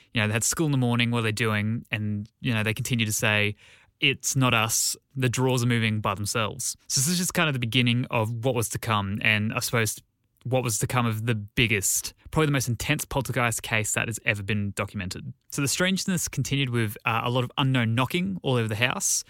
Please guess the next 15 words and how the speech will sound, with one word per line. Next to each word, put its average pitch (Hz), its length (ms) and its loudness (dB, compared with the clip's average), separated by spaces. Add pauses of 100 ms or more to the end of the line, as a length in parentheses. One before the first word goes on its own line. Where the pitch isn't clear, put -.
(200)
and 120 160 2
this 127 120 0
was 110 100 -4
heard 113 320 0
by 104 420 2
neighbours 127 680 0
as 117 180 -4
well 107 220 0
as 104 160 -2
the - 80 -6
family 110 500 0
living 110 280 -4
in 104 60 -4
the 117 80 -2
house. 120 460 -2